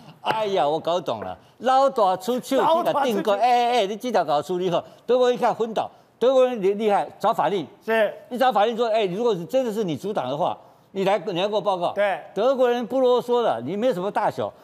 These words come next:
Speaker 1: 你违法我就照法办你。所以B N T在德国确实有压力，然后这个压力危险，危-，已经严重影响到他们的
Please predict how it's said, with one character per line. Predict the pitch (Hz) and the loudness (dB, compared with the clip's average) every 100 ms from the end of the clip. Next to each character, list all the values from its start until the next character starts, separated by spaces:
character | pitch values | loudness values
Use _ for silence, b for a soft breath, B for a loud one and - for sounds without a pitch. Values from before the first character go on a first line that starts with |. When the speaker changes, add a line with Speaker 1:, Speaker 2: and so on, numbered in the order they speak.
| B | B
Speaker 1:
你 | - | -6
违 | 190 220 | 0 2
法 | 285 214 | 2 2
我 | 160 | 0
就 | 196 | 0
照 | 233 | -2
法 | 175 113 | 0 -2
办 | 190 151 | -2 -2
你。 | 92 - b b _ | -4 -18 b b _
所 | - 165 240 262 | -6 0 2 2
以 | 131 110 - | -2 -12 -12
B | 190 202 | -6 -4
N | 180 175 | -4 -6
T | 165 165 165 B B B | -4 -4 -4 B B B
在 | 233 156 - | -4 -4 -6
德 | 117 185 | -2 -2
国 | 160 143 123 B B B | -2 -2 -4 B B B
确 | - 285 240 | 0 2 2
实 | - 202 | 0 -2
有 | 170 139 | -2 0
压 | 190 190 | 0 0
力， | 196 170 - b b b | 0 -4 -8 b b b
然 | 180 | -2
后 | 220 | -2
这 | 262 | 0
个 | 240 | 0
压 | 247 254 254 | 2 2 2
力 | 233 151 - - | 0 -4 -8 -6
危 | 151 170 262 277 | -2 0 0 0
险， | 202 196 - | -2 -10 -6
危-， | 139 147 | -2 0
已 | 240 262 196 147 | 0 -2 -4 -6
经 | 131 220 - b b | -6 -8 -10 b b
严 | 143 160 220 233 | -4 -2 -4 -4
重 | 262 185 131 | -2 -4 -6
影 | 156 185 269 | -4 -2 -2
响 | 247 180 127 127 | -2 -4 -4 -2
到 | 247 151 B B _ | 0 0 B B _
他 | 190 220 | -2 -2
们 | |
的 | 208 | -4